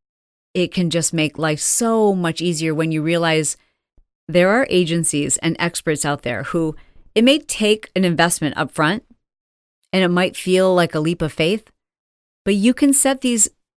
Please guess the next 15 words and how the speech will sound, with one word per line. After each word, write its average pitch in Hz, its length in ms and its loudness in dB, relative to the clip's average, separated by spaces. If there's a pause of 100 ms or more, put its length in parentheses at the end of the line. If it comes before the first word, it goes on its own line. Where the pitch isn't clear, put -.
(180)
relationships 196 640 2
up 240 300 -2 (560)
so 214 200 4
that 202 200 0
they 208 120 4
are 208 160 2
paid 208 640 2 (380)
based 214 360 4
on 170 360 0 (320)
performance. 269 760 0 (840)
And 165 200 -2
you 156 100 -2
can't 220 400 -6
do 247 180 -4
that 143 320 -4